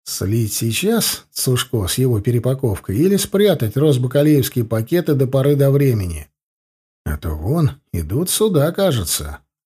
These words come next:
Я решил подчистить тут все. Кто его знает, как эти проверяющие отреагируют на явные признаки хищения?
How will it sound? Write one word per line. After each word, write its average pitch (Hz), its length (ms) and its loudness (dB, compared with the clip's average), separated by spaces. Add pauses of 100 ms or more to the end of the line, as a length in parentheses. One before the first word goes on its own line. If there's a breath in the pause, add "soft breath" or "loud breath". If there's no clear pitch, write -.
(500)
Я 147 260 -2
решил 165 400 2
подчистить 123 800 0
тут 95 180 -6
все. 78 480 -6
Кто 226 260 -2
его 156 200 4
знает, 143 420 2
как 147 220 2
эти 127 160 2
проверяющие 135 960 4
отреагируют 143 720 4
на 143 120 4
явные 160 460 4
признаки 139 520 4
хищения? 110 920 -2